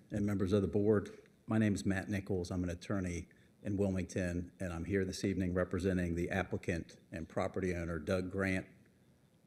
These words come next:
who is with me here, and we appreciate the opportunity to make a, hopefully a brief presentation, and more importantly, hear the board's comments, questions, and comments and questions from the public. So thank you.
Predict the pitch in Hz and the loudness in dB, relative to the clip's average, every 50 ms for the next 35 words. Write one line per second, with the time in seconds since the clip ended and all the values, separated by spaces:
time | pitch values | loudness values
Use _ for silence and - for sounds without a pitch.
0 | _ _ _ - - 101 95 104 104 - - 104 90 82 101 95 95 98 92 90 | _ _ _ -12 -10 -6 -2 0 0 0 2 0 0 2 2 4 4 4 2 0
1 | 92 - - - - 90 90 90 87 98 98 92 98 - 107 - - 101 87 87 | -2 -8 -10 -8 -4 -2 -2 0 0 0 0 0 0 0 0 2 2 2 2 2
2 | - 98 87 85 - - - - 107 95 87 82 90 82 85 - - - 87 87 | 2 2 0 0 -2 -6 -4 -2 -2 0 0 0 -2 -2 -4 -4 -4 -2 -2 0
3 | 90 90 - - - 87 85 82 78 71 - - - - - _ _ - - - | 0 -2 -4 -4 -2 -2 -2 -2 -4 -6 -10 -16 -20 -20 -20 _ _ -20 -20 -16
4 | - - 107 98 - 95 90 82 - - 107 110 120 120 113 - - 120 98 87 | -4 -2 -2 0 0 0 -2 -2 -2 0 0 2 2 0 0 0 0 0 2 2
5 | 90 90 - - 87 85 82 - - 76 78 78 - - - - - _ - 90 | 0 -2 0 0 0 0 0 -2 -4 -6 -6 -8 -12 -16 -20 -20 -20 _ -10 -6
6 | 90 92 95 92 87 87 - 107 95 - - 92 87 80 98 92 90 87 80 87 | -4 -2 -2 -2 -2 -2 0 0 0 0 0 -2 -2 0 0 0 0 0 -2 -4
7 | 85 - 95 85 80 78 - 95 90 87 85 78 - - - 98 87 85 85 87 | -6 -4 -4 -4 -4 -4 -4 -2 -2 -2 -4 -4 -8 -8 -6 -4 -2 -2 -4 -4
8 | - - - - 78 73 - - 92 85 82 78 78 73 71 73 - - - - | -6 -6 -6 -4 -4 -4 -6 -6 -6 -6 -6 -6 -8 -8 -10 -12 -14 -18 -20 -20
9 | - - - 90 90 87 - - 85 - - 90 80 - - - 78 - - 80 | -14 -8 -4 -4 -4 -2 -4 -6 -6 -4 -2 -2 -2 -4 -6 -10 -8 -6 -6 -6
10 | 76 73 - - 80 76 73 76 - - - - 80 69 - - 82 78 - 76 | -6 -6 -6 -6 -6 -6 -6 -8 -12 -12 -8 -8 -6 -4 -4 -4 -4 -4 -6 -10
11 | - | -12